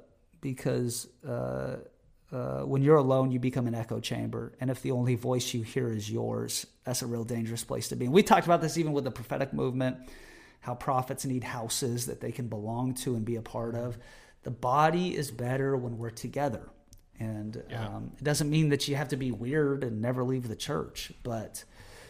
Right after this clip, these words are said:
Speaker 1: uh, there's a reason why Paul uses the analogies he does to describe the church.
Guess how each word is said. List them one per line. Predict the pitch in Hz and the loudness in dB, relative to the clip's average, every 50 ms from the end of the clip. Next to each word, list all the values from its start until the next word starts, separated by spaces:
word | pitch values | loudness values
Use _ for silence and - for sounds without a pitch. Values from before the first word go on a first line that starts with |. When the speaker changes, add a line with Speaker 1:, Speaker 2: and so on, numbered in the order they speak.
| - - - - - - - | -20 -20 -20 -20 -14 -8 -2
Speaker 1:
uh, | 113 113 110 110 113 | 0 0 0 0 0
there's | - - 131 143 156 143 | 0 0 2 4 4 4
a | 143 | 4
reason | 123 113 143 185 196 147 120 123 117 127 139 139 - - - - - - - - - - - - - - - - - - - - | 2 2 2 2 2 2 2 2 2 2 2 0 -2 -4 -16 -20 -20 -20 -20 -20 -20 -20 -20 -20 -20 -20 -20 -20 -20 -20 -16 -8
why | - 120 123 | -4 -2 -2
Paul | 120 - - 107 117 123 | -2 0 0 0 2 2
uses | 120 127 131 127 135 135 117 113 | 2 2 2 2 0 0 -2 0
the | 69 67 | 0 0
analogies | - - 139 139 135 127 139 143 147 | 2 2 2 2 2 0 -2 -4 -2
he | 165 - | -2 -2
does | - 131 135 135 | 0 0 -2 -2
to | - - | -4 -6
describe | - 139 - - 113 120 139 139 | -6 -6 -4 -2 -2 -2 -2 -2
the | 139 | -4
church. | - - 170 - - - - - - | -2 -2 -4 -4 -4 -6 -10 -10 -10